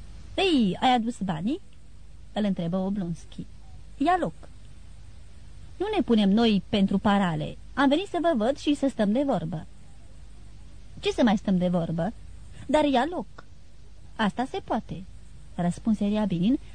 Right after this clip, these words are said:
așezându-se și lăsându-se pe speteaza fotolului într-o poziție foarte incomodă.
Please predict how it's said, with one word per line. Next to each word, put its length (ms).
așezându-se 720
și 180
lăsându-se 500
pe 120
speteaza 480
fotolului 640
într-o 200
poziție 500
foarte 300
incomodă. 640